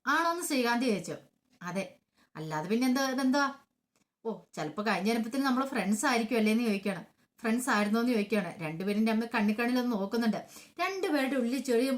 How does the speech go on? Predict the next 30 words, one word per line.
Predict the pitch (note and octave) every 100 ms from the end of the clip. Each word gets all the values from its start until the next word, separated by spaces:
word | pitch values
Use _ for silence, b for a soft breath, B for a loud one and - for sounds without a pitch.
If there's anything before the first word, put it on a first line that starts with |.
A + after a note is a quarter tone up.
| G#3+ -
പ്രണയമൊക്കെ | G3 F3+ F#3+ B3+ A#3+ C#4+ A#3
മുട്ടിടുന്നുണ്ട്. | G3 A#3 A3+ A#3 E3+ F3+ - _ _ _ _ _ -
പിന്നീട് | E3+ D#3 F#3+
വർഷം | E3 A3
പറഞ്ഞു, | G3+ G3+
"ശരി, | E3+ G3 G#3 B B _
നമുക്ക് | D#3 E3 A3
വീണ്ടും | G#3 F#3 A3+
കാണാമെന്ന്" | G#3+ F#3 G3+ A3+
പറയണം. | F#3
അപ്പൊ | D#3+ A3+
ശ്രീകാന്ത് | A3+ F#3 G3 A3
പറഞ്ഞു, | A#3 A3+ - _ -
"അല്ല, | B3 C4 B _ G#3
നിന്നെക്കുറിച്ചുള്ള | F3+ F3 G#3+ C4 C4+
ഡീറ്റെയിൽസ് | B3 G3 A#3 B3 D#4
ഒന്നും | D4+ D4+
പറഞ്ഞില്ലോ, | A#3+ B3+ B3 G#3+
നമ്മൾ | F3 E3+ A3
പരിചയപ്പെട്ടില്ലല്ലോ" | A3 F#3+ A3 C4+ C#4+ C4 A#3+
എന്ന് | B3 A#3
പറയണം. | G#3 F3+ - _ _ _ b b b _ _ -
വർഷ | F3+ -
പറഞ്ഞു, | G#3 F#3
"എൻ്റെ | E3 G#3+
പേര് | A3+ A#3+
വർഷ, | F#3 - G#3+ - B B B E4
ഞാൻ | F4+
ഡബ്ല്യു | C#4+ A3 A#3
സ്റ്റുഡിയോയിൽ | C4 C4 C4